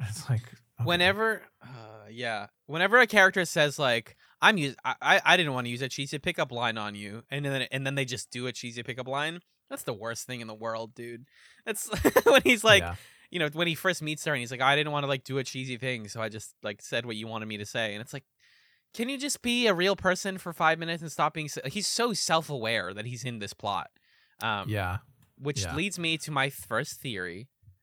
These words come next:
Speaker 2: Um, again, we've only watched one through five, so if people have watched more, don't tell us yet. I'm gonna try to finish this
Speaker 1: Mm-hmm.
Speaker 2: season,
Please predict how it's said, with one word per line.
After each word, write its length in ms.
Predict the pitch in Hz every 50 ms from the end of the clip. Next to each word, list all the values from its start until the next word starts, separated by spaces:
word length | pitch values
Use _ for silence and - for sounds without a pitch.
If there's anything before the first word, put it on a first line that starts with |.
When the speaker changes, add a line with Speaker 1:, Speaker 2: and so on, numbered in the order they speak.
| _ _ _ _ _ -
Speaker 2:
Um, 300 | 104 107 104 104 104 -
again, 300 | - 127 123 135 123 120
we've 140 | 117 113 110
only 160 | 117 127 135
watched 240 | 143 151 165 - -
one 100 | 139 123
through 140 | - 180 175
five, 360 | - - 92 90 95 107 -
so 100 | - 110
if 60 | 104
people 220 | - 110 - 131
have 80 | 127 127
watched 240 | 120 123 120 - -
more, 160 | 120 107 107
don't 240 | - - 107 117 - _ _ -
tell 240 | - - 175 170
us 240 | 135 107 - - -
yet. 240 | 101 92 87 98 - -
I'm 80 | 131
gonna 140 | 139 147 156
try 240 | - - - 143 135
to 80 | 135 117
finish 220 | 101 120 123 110
this 160 | 101 104 101
Speaker 1:
Mm-hmm. 40 | 110
Speaker 2:
season, 400 | 120 90 - - 101 101 101 127